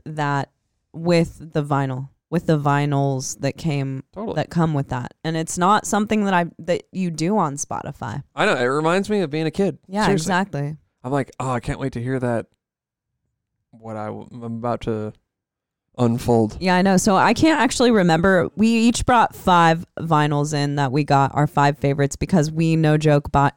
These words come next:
Speaker 1: twenty vinyls.
Speaker 2: Okay, so
Speaker 1: Twenty albums on vinyl when we were in
Speaker 2: the
Speaker 1: Portland.
Speaker 2: first record store we went to, uh, let me see if I can get the name.
Speaker 1: Yeah, I can't remember the name of that one.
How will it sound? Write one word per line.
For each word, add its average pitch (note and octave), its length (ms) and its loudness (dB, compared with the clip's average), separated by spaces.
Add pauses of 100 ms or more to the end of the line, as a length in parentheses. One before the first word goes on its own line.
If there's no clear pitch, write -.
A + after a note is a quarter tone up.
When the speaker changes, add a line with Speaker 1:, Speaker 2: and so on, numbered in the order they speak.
(100)
Speaker 1:
twenty C#3+ 340 0
vinyls. C#3 560 -2 (800)
Speaker 2:
Okay, - 180 -20
so - 80 -20 (120)
Speaker 1:
Twenty F3+ 480 2
albums D#3 460 -4
on D3 160 -4
vinyl C3+ 420 -4
when C#3 140 -4
we C#3 100 -2
were C#3 100 0
in C#3 440 -4
Speaker 2:
the - 60 -12
Speaker 1:
Portland. C3 300 0
Speaker 2:
first G#3+ 400 2
record D3 380 0
store A#2+ 280 -2
we A#2 60 -2
went A2+ 220 -4
to, A#2 320 -4 (120)
uh, A#2 320 4
let B2 160 -8
me C#3 100 -20
see - 120 -20
if - 100 -20
I C3 60 -20
can C3 120 -20 (520)
get C#3 140 -20
the C3+ 200 -20
name. C#3+ 300 -20 (840)
Speaker 1:
Yeah, F#3 140 -10
I E3 100 -6
can't F#3+ 200 -10
remember F3 300 -12
the D#3+ 120 -14
name D#3 140 -18
of D3+ 60 -20
that D#3 160 -20
one. D#3+ 200 -20